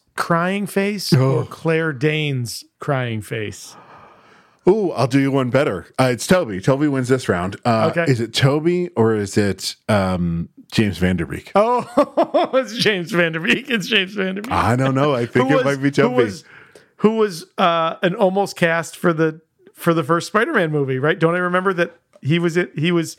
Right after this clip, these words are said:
Speaker 2: And I
Speaker 1: in
Speaker 2: got
Speaker 1: that, like, bring me every
Speaker 2: Yeah.
Speaker 1: male actor in Hollywood.
Speaker 2: I gotta tell you, I've never watched a fucking episode of Dawson's Creek, but everything else I've seen James Van Der Beek in, I'm like, "This guy seems like a cool dude."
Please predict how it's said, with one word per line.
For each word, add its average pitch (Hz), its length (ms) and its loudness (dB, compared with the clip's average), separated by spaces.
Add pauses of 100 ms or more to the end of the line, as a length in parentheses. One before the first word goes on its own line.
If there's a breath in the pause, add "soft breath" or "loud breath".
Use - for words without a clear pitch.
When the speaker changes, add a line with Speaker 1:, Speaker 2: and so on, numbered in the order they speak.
Speaker 2:
And 135 120 2
I 135 60 2
Speaker 1:
in - 60 -2
Speaker 2:
got 202 120 4
Speaker 1:
that, 180 200 -2
like, 170 240 0
bring 180 240 2
me 175 160 0
every 165 540 0
Speaker 2:
Yeah. 190 200 4
Speaker 1:
male 151 200 -2
actor 147 380 -2
in 131 60 -4
Hollywood. 131 440 -4
Speaker 2:
I 139 140 4
gotta 143 200 2
tell 156 240 2
you, 202 200 -4 (160)
I've 120 180 2
never 127 240 0
watched 143 260 0
a 123 60 0
fucking 139 340 0
episode 123 380 0
of 117 80 -4
Dawson's 123 420 0
Creek, 147 360 0
but - 320 -6
everything 208 500 0
else 175 260 0
I've 160 140 2
seen 156 240 0
James 131 300 0
Van 123 180 0
Der 147 80 0
Beek 165 240 0
in, 170 100 2
I'm 151 120 -2
like, 143 260 -2 (120)
"This 240 200 0
guy 330 200 2
seems 294 240 -2
like 247 120 2
a 202 80 0
cool 214 220 0
dude." 165 320 0